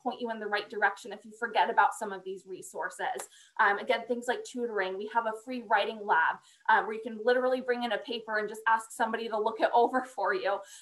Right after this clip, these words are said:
Um, but again, I think that a lot of those, sometimes they can be a little bit underutilized, and I really push students to reach out for those resources. Uh, we also have a diversity and inclusion office that is there, um, for students of all backgrounds. Inclusivity is huge at Clarkson, and it's a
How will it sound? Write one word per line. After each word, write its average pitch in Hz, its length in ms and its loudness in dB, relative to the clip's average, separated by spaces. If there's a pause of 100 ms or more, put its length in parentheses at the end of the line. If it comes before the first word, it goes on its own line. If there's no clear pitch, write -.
Um, 220 180 10
but 247 120 2
again, 247 200 2
I 226 100 2
think 254 220 -4
that 233 180 8
a 220 80 -4
lot 240 260 8
of 247 100 -4
those, 247 260 2
sometimes 254 420 0
they 240 100 -6 (100)
can 254 180 -2
be 247 120 -4
a 220 60 2
little 226 260 0
bit 226 220 0
underutilized, 254 920 0
and 226 80 -2
I 214 240 -2
really 269 380 0
push 226 160 -2 (320)
students 214 420 -6
to 226 80 -10
reach 214 260 -8
out 214 220 4
for 214 100 -4
those 202 240 -4
resources. - 800 -6 (340)
Uh, 226 220 12
we 285 80 2
also 392 180 8 (140)
have 403 100 10
a - 80 -4
diversity 277 460 -2
and 277 80 -6
inclusion 339 480 -2 (100)
office 339 460 6
that 254 240 8
is 240 240 2
there, 262 380 10 (240)
um, 220 200 8
for 262 120 -6
students 311 340 -6
of 269 80 0 (100)
all 269 240 10
backgrounds. 254 540 6
Inclusivity 262 800 -4
is 427 200 -4
huge 320 260 -6
at - 200 4
Clarkson, 254 640 4
and 233 160 -8
it's 220 160 -8
a 214 80 -8